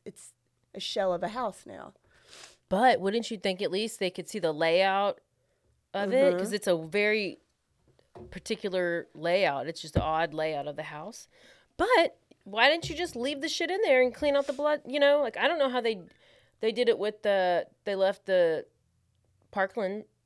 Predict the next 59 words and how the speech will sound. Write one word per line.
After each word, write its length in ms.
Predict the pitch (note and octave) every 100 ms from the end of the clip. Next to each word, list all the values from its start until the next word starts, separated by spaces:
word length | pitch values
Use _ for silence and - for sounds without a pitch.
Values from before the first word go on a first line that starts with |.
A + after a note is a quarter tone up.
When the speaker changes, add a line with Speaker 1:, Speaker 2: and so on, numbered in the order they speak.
| _
Speaker 2:
school 640 | - - F#3+ F#3 G3 A#3 -
Speaker 1:
Mm-hmm. 340 | G3+ F3 F3 F3+
Speaker 2:
how 220 | D#3+ E3+
it 60 |
was, 400 | C3+ E3 D#3+ G3
Speaker 1:
Just 180 | G3+ -
like 100 | F3+
Speaker 2:
and 80 | D#3+
Speaker 1:
it 40 |
Speaker 2:
they 100 | E3
went 120 | A3+ A3+
and 80 |
Speaker 1:
was. 80 | G3+
Speaker 2:
toured 220 | G#3 G3+
the 60 | F#3+
Parkland 380 | F3+ A#3 C4 G#3+
s-, 140 | - -
school 380 | - - D3+ D3+
shooting. 280 | F3+ D#3+ -
So 260 | - E3 -
I 160 | - A3
don't 180 | F3+ D3+
know. 420 | D#3 D#3 D3+ D3+
I, 240 | D#3+ E3 - _ - - - -
I 140 | G3
don't 160 | B3+ B3+
Speaker 1:
I 20 |
don't 0 |
know 160 | B3 A#3+ A#3+ A#3 A#3
Speaker 2:
know. 60 | A#3
Speaker 1:
why 60 | A#3
this 140 | G#3+
is 100 | E3+
different. 440 | F3 E3 F3 E3+ F3
Speaker 2:
I 100 | G3+
don't 100 | G3+
Speaker 1:
Yeah. 40 | G3+
Speaker 2:
know 180 | G3+
if, 180 | G3 F#3+ -
uh, 80 | E3+ D3+ _ -
I 140 | F#3+
just 200 | G#3+ B3
know 200 | G#3 G3
from 260 | F#3 F#3+ D#3
other 200 | D3+ D#3+
cases. 540 | E3+ E3 D#3+ E3+ E3 -
I'm 140 | D3
no 80 | D3
expert, 560 | C#3+ C#3+ - F3+ F3 -
Speaker 1:
Yeah. 360 | - E3+ D#3 E3
Speaker 2:
but 60 | - _ _ _ _ _ _ _ _ _ _ - -
who 100 | D#3+
knows? 300 | C#3+ C#3+ -
Maybe 280 | D3 D3+ D3+
it's 260 | B2+ -
not 140 | C#3+ B2+
a 40 |
big 140 | - B2
deal, 320 | C3+ G2